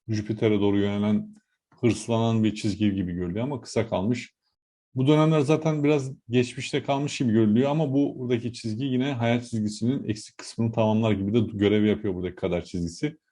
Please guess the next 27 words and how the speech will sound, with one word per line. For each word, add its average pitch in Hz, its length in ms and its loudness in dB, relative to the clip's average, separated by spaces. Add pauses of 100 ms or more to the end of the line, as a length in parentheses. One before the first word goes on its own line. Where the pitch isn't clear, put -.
(500)
Ve 120 540 -2
sol 127 340 2
elde 117 140 2
baktığımızda 117 520 0
kader 117 260 0
çizgisi 104 300 -10
gerçekten 110 500 -2
çok 92 260 -8
zayıf. 98 360 0 (280)
Sağ 104 420 2
elde 107 440 0
çok 107 240 -2
iyi 101 200 0
bu 92 100 -2
durumlar. 92 440 -2 (260)
Güneş 120 320 6
çizgisi 117 560 -2
neredeyse 117 440 2
yok 117 240 4
sayılabilir. 95 640 -2 (340)
Çok - 240 -6
fazla 110 260 0
kesen 110 340 -2
çizgi 104 360 -2
var 95 100 -2
güneş 92 300 -4
çizgisiye. 101 680 -4